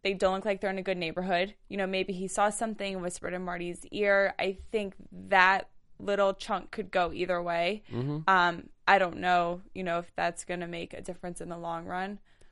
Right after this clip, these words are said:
Speaker 1: of, in the scheme of things, or
Speaker 2: It
Speaker 1: if that was just kinda trying to show his relationship to Marty.
Speaker 2: Yeah, I mean, uh, y-, I get the feeling that the kid was, uh,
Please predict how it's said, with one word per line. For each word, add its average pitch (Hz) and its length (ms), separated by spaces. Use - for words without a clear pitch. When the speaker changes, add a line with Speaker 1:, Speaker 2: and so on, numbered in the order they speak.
Speaker 1:
of, 180 180
in 185 140
the 175 80
scheme 175 280
of 180 140
things, 208 480
or 170 100
Speaker 2:
It 202 40
Speaker 1:
if 196 80
that 190 140
was 185 120
just 190 180
kinda 185 260
trying 185 260
to 170 80
show 180 300
his 190 180
relationship 180 600
to 202 80
Marty. 185 480
Speaker 2:
Yeah, 151 460
I 127 80
mean, 139 300
uh, 131 460
y-, 143 260
I 131 100
get 160 140
the 160 80
feeling 160 380
that 139 140
the 120 80
kid 143 680
was, 113 400
uh, 73 160